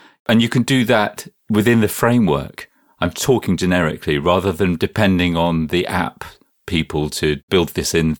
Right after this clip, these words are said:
through an A P I or something. You get that. So I guess thinking about package management as a file system,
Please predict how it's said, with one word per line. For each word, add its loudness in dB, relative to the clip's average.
through 0
an 0
A 0
P 0
I 2
or -4
something. -6
You -4
get -2
that. -6
So 2
I 0
guess -2
thinking -2
about 0
package -4
management 0
as -2
a 0
file 2
system, -4